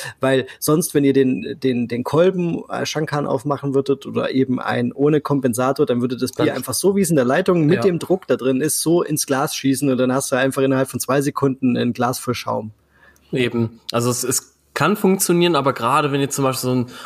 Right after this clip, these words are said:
Speaker 2: mit so einem mobilen Zapfsystem da irgendwie unterwegs seid, mit so einem Mini-Keg, das Fass ist halt geschüttelt, es ist, es, es steht halt nicht still, es ist, es wird wahrscheinlich irgendwann ein bisschen wärmer werden. Ihr macht euch das Leben echt deutlich leichter, wenn ihr da, ähm,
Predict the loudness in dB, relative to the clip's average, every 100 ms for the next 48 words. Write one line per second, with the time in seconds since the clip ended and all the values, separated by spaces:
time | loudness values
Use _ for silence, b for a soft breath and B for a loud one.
0 | B -2 0 2 0 2 4 2 0 -4
1 | -4 -4 0 0 2 0 0 0 -2 0
2 | -2 0 -2 0 0 4 2 2 -2 -2
3 | -6 B B B -16 -2 -2 -2 _ -10
4 | -2 -2 -2 0 0 -2 0 2 4 2
5 | 2 -2 -2 -2 -4 -6 -6 -6 -6 -6
6 | -2 -2 0 -2 -4 -2 2 4 4 2
7 | -2 -2 -2 -4 -4 0 0 0 -2 -4
8 | -2 -2 2 0 0 -2 0 2 2 2
9 | 0 2 2 0 -10 B B B 0 2
10 | 2 0 -2 -2 2 0 0 -4 2 2
11 | 2 0 0 0 0 -2 2 0 2 2
12 | 0 0 -2 -2 -4